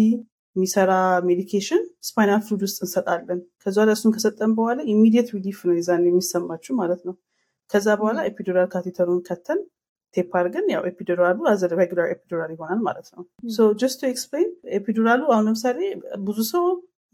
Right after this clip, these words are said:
Speaker 1: ኮንሴፕቱን ነው እንጂ የሚያውቀው እንዴት እንደሚሰራ አያውቅም አይደል? እንዴት እንደሆነ ፕሮሰሱ አያውቅም። So እኔ ብዙ ጊዜ ፔሸንቶች የምለው ሲመጡ ብዙ ሰው ያው የራሱ ኮንሴፕሽን፣ ሚስኮንሴፕሽንም አለው የኤፒዱራል።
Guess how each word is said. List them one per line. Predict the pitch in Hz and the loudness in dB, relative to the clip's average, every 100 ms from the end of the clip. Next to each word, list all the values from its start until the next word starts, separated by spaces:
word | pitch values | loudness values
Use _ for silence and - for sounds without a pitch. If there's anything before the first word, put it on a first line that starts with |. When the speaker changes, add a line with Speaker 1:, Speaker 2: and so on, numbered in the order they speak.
| _ | _
Speaker 1:
ኮንሴፕቱን | 262 285 285 262 | 0 0 -2 0
ነው | 240 | 2
እንጂ | 226 | 2
የሚያውቀው | 233 240 285 | 2 0 2
እንዴት | 247 233 | 0 2
እንደሚሰራ | 202 196 - 185 | 2 0 2 2
አያውቅም | 165 160 - 165 | 2 -2 -6 -8
አይደል? | 208 349 | -6 2
እንዴት | 220 208 208 | 2 2 -4
እንደሆነ | 185 175 175 180 170 | -10 -2 2 2 0
ፕሮሰሱ | 175 185 175 - - | -4 -6 -6 -4 -4
አያውቅም። | - - - - _ _ _ | -4 -8 -14 -20 _ _ _
So | - 190 180 185 _ | 2 2 2 -2 _
እኔ | 196 220 | 2 2
ብዙ | 208 220 | 4 0
ጊዜ | 214 226 | 2 2
ፔሸንቶች | 226 220 220 220 | 4 4 4 2
የምለው | 233 220 233 311 | 0 0 0 0
ሲመጡ | - 208 196 196 302 - _ _ _ _ - | -2 -4 -4 -4 -6 -8 _ _ _ _ -4
ብዙ | 220 220 | 0 0
ሰው | 226 247 | 2 2
ያው | 240 185 | 4 4
የራሱ | 202 202 220 208 | 6 4 2 -2
ኮንሴፕሽን፣ | 220 214 196 - 190 190 190 | -2 -2 -4 0 2 2 2
ሚስኮንሴፕሽንም | 190 - 202 196 190 190 196 208 | -2 -2 -2 -2 -4 -2 0 2
አለው | 196 175 165 | 2 0 -2
የኤፒዱራል። | 175 175 - - 175 | -2 -2 -8 -4 -4